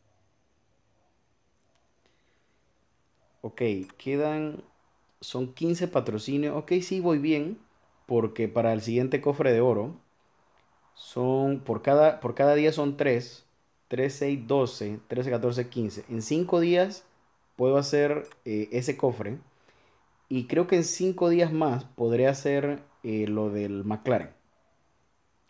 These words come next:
Así que espero poder lograrlo. Saludos, mi gente. Pausa y volvemos para el siguiente cofre.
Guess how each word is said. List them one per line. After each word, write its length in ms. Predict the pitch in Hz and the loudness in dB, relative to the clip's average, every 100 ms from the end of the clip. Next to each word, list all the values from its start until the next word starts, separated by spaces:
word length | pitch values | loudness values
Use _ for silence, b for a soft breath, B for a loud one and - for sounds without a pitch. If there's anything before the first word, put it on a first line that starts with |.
| - | -18
Así 200 | 95 110 | -10 -4
que 80 | 135 | -4
espero 320 | 135 139 139 | 0 0 2
poder 220 | 123 123 | 2 4
lograrlo. 500 | 127 135 123 110 143 - _ _ _ _ _ _ _ _ _ _ _ - _ _ _ _ | 4 4 4 0 -4 -8 _ _ _ _ _ _ _ _ _ _ _ -20 _ _ _ _
Saludos, 380 | - 156 180 180 | 0 6 8 10
mi 140 | 165 | 8
gente. 340 | 170 185 190 190 | 6 6 4 4
Pausa 380 | - 170 170 | 6 6 8
y 20 | 165 | 6
volvemos 360 | 147 156 165 | 8 8 6
para 160 | 160 139 | 4 4
el 60 | |
siguiente 280 | 131 143 143 | 4 4 6
cofre. 280 | 135 110 | 4 2